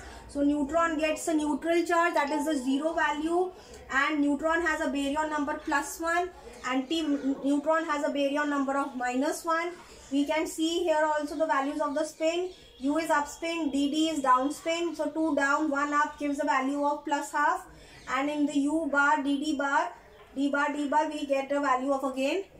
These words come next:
one up, one down gets cancelled to give one, uh, half spin. And the strangeness is also coming out to be zero because the proton, neutrons, proton, antiproton, antineutron are also non-strange particles.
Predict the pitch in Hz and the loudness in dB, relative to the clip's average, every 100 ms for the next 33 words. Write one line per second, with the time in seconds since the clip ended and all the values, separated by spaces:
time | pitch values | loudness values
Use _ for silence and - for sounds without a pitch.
0 | - 262 277 285 294 269 269 269 277 277 | -4 0 0 0 0 -2 0 0 0 0
1 | 285 - 277 254 262 285 277 254 262 269 | 0 -2 -4 -2 -2 -4 -2 -2 -2 -2
2 | 320 359 - - - - - 233 233 247 | -4 -8 -16 -20 -20 -18 -6 -4 -2 -4
3 | - - 254 240 - 233 196 170 - - | -12 -2 0 0 -4 -8 -6 -8 -16 -20
4 | - - - - - - 247 285 285 285 | -20 -20 -20 -20 -14 -6 0 0 0 2
5 | 285 277 311 330 294 269 285 311 269 262 | 4 2 0 0 2 2 0 -4 -2 0
6 | 262 254 262 254 262 254 269 277 269 269 | 0 -2 -2 -2 -2 0 0 0 -2 -2
7 | 277 269 277 269 254 254 277 277 262 254 | 0 0 -2 0 0 0 0 0 0 -2
8 | 254 277 277 277 254 254 269 277 254 247 | -2 -2 -2 -2 -2 0 -2 -2 -4 -4
9 | 277 277 262 262 277 262 240 254 269 254 | -4 0 0 0 -2 -2 -2 -2 -2 0
10 | 262 269 269 247 240 277 330 - - - | -2 -2 0 -2 -2 0 0 -2 -14 -16
11 | - 262 269 - - 285 285 - 240 220 | -6 0 2 2 2 2 2 0 -2 -4
12 | - 185 - - | -8 -8 -8 -16